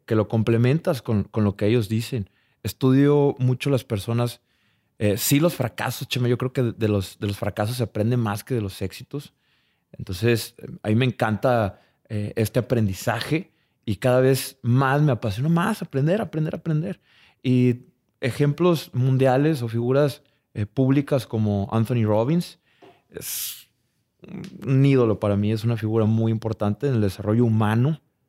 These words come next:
Primero hay que sentar las bases del desarrollo humano, interpersonal, para poder tú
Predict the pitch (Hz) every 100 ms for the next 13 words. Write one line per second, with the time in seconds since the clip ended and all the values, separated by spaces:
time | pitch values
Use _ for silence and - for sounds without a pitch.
0 | _ 110 107 110 123 127 123 107 107 113
1 | 135 120 113 131 185 185 139 113 - 107
2 | 110 123 131 107 98 _ _ _ 117 107
3 | 107 113 123 180 214 - 117 107 - 98
4 | 107 107 117 170 185 _ _ _ 110 107
5 | - 113 113 131 - 131 135